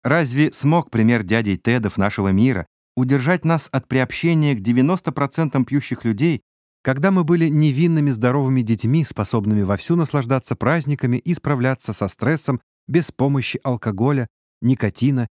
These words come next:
или других наркотиков? Кто знает. Может быть, это постоянная алкогольная суета и жуткий похмельный выхлоп остановили кого-нибудь на пути к мышеловке. В конце концов,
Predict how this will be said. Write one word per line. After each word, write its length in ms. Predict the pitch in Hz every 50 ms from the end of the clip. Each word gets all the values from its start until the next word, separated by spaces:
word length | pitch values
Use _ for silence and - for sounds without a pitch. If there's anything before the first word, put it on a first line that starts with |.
| _ _ -
или 220 | 170 190 185 165
других 400 | 147 113 113 113 98 120 131 -
наркотиков? 640 | 117 110 - - 165 180 - 101 - - - - _ _ _ _ _ _ _ _
Кто 360 | - - - 139 175 214 214
знает. 600 | 123 90 98 98 101 98 98 90 85 - - - _ _ _ _ _ _ _ -
Может 300 | 110 147 160 175 170 139
быть, 200 | 143 190 185 -
это 160 | - 147 170
постоянная 640 | 143 - 139 - 151 147 170 196 196 190 175 175 -
алкогольная 680 | - 151 147 - 147 135 127 165 180 170 160 151 147 131
суета 500 | - - 131 131 113 - 139 151 160 -
и 100 | - 123
жуткий 420 | 104 87 95 123 101 - - 123 113
похмельный 520 | - 120 110 - 120 123 135 135 123 117
выхлоп 480 | 95 95 135 175 175 - 101 87 - - - _ _ _ _ -
остановили 680 | 135 135 - - - 131 120 123 123 143 202 202 185
кого-нибудь 600 | 175 - 156 143 139 151 143 139 127 127 117 - -
на 140 | 117 117 104
пути 280 | - 104 - - 117
к 80 | - -
мышеловке. 640 | 107 98 - 104 92 90 87 - - - - - _ _ _ _ _ _ _ _ -
В 40 |
конце 280 | - 202 214 220 - 247
концов, 480 | 233 220 208 185 - 202 220 208 -